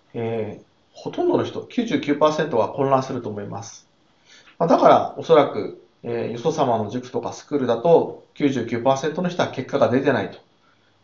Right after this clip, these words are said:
わずか一パーセントのガッツがある人だけ結果が出るという結果になってるんだと思います。まあ、転売アカデミーでは、私はそれほどね、ガッツのある人間じゃないんで、というか、はっきり言ってガッツのない人間なんでですね、まあ、普通の、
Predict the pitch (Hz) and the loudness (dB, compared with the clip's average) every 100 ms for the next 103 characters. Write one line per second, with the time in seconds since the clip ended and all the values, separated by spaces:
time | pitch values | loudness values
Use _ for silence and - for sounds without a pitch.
0 | _ 160 156 123 113 - 143 135 127 110 | _ 0 2 0 0 0 0 0 -4 -8
1 | 98 131 143 170 123 127 - 147 147 143 | -2 -2 0 2 2 2 -2 -6 -6 -6
2 | 147 135 123 107 95 139 143 143 139 113 | -2 -2 0 -2 -2 0 0 -2 -2 -4
3 | 117 117 135 135 131 - 135 95 80 - | -4 -6 -6 -4 -4 -4 -6 -8 -10 -16
4 | - _ _ _ _ _ _ _ _ - | -20 _ _ _ _ _ _ _ _ 0
5 | 170 180 196 202 185 151 127 - - - | 6 10 10 8 4 0 -2 -4 -6 -14
6 | _ - 147 160 170 147 - - - _ | _ -4 0 2 6 6 4 -4 -18 _
7 | _ 160 156 165 156 180 170 - 127 156 | _ -2 0 0 0 -2 -2 -4 0 0
8 | 170 127 117 113 120 123 113 98 120 - | 2 2 2 2 -2 -2 -2 -4 -4 -6
9 | - - - _ _ _ _ - 175 120 | -10 -12 -18 _ _ _ _ -4 -2 0
10 | 131 - 180 120 113 135 - 139 107 123 | -2 -4 -4 -2 2 0 0 -6 -4 -2
11 | 165 117 117 113 117 - 113 - 151 185 | -2 -4 -6 -8 -8 -10 -14 -8 -2 -2
12 | - - _ _ _ - 123 - - 185 | -4 -14 _ _ _ -10 -10 -10 -6 0
13 | 185 185 - - | 6 6 4 -8